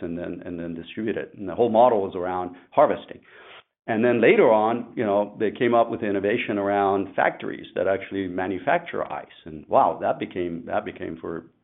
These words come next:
few decades, that, that was the way to do it. You had big companies that manufacture ice, and that completely changed the world in the way that we would consume ice. And we no longer had to wait for, you know, seasons and, and so on and so forth. And then,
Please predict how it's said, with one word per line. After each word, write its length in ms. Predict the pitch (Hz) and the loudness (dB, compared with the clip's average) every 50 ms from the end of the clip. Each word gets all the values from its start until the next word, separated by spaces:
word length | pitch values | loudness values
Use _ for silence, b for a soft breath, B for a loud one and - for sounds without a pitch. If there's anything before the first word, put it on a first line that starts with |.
| _ _ _ - | _ _ _ -8
few 140 | - 104 92 | -6 -4 -2
decades, 460 | 92 95 95 92 - 92 87 85 85 - | 0 0 -2 0 -2 -4 -4 -6 -6 -2
that, 280 | 90 95 98 - - | 0 0 0 0 0
that 180 | - 98 113 120 | 0 0 0 0
was 160 | - 101 90 - | 0 -4 -8 -8
the 80 | 87 | -8
way 140 | 80 82 82 | -8 -8 -8
to 100 | - 82 | -8 -8
do 160 | 82 - 135 | -6 -4 -2
it. 140 | 127 - - | -2 -2 -4
You 80 | 85 82 | -6 -6
had 160 | 85 85 - | -6 -6 -8
big 200 | 98 95 - - | -10 -10 -8 -6
companies 360 | 98 92 90 87 95 90 87 | -6 -6 -6 -6 -8 -6 -6
that 160 | 95 82 87 | -6 -6 -6
manufacture 560 | 85 87 90 90 90 92 87 90 - - 98 | -8 -8 -8 -6 -4 -4 -4 -4 -4 -4 -4
ice, 100 | 95 95 95 - | -4 -4 -4 -6
and 80 | 87 92 | -6 -6
that 140 | 92 - | -6 -8
completely 520 | - 80 - - - 110 123 135 135 - 92 - - | -10 -18 -16 -12 -8 -6 -6 -6 -6 -8 -12 -12 -10
changed 340 | 90 87 85 87 87 85 - | -10 -10 -8 -10 -10 -12 -14
the 60 | - | -14
world 400 | 82 85 107 123 98 80 76 - B B B B B B B B B B B _ - - | -10 -6 -4 -2 -2 -2 -4 -8 B B B B B B B B B B B _ -10 -6
in 80 | 107 | -4
the 60 | 98 90 | -4 -2
way 260 | 87 98 95 95 95 | 0 0 2 2 2
that 200 | 90 92 87 - | 0 -2 -2 -2
we 100 | 104 101 | -4 -6
would 180 | 87 87 87 | -6 -8 -8
consume 380 | - 95 82 85 - 220 226 202 | -10 -12 -10 -10 -8 -6 -4 -2
ice. 180 | 120 76 62 - - - | -2 -2 -4 -6 -8 -6
And 80 | 104 | -6
we 100 | 95 95 | -4 -4
no 160 | 95 90 90 | -2 -2 -2
longer 260 | 92 87 87 90 85 82 | -2 -2 -4 -4 -4 -6
had 140 | 80 80 | -6 -6
to 60 | - 85 | -8 -10
wait 260 | 78 87 90 95 95 - - | -10 -10 -10 -10 -12 -12 -12
for, 320 | - 90 87 85 85 78 - | -8 -8 -6 -6 -6 -8 -10
you 80 | - 92 | -10 -10
know, 260 | 82 78 80 78 - _ _ _ _ _ | -8 -8 -10 -10 -14 _ _ _ _ _
seasons 600 | - 127 123 123 104 107 107 104 104 101 104 101 101 - - - | -2 0 2 2 2 2 0 2 2 0 0 -2 -4 -8 -12 -10
and, 420 | 92 87 85 85 85 85 87 - | -8 -8 -6 -6 -6 -8 -8 -8
and 220 | 85 90 82 82 - | -8 -8 -8 -8 -6
so 80 | - 101 | -4 -4
on 60 | 90 80 | -4 -4
and 60 | 78 - | -2 0
so 160 | 139 151 156 - | 0 0 0 0
forth. 200 | 98 95 90 - - | 0 -2 -2 -2 -4
And 140 | 104 101 101 | -2 0 0
then, 320 | 101 104 104 101 104 B | 0 0 0 -2 -4 B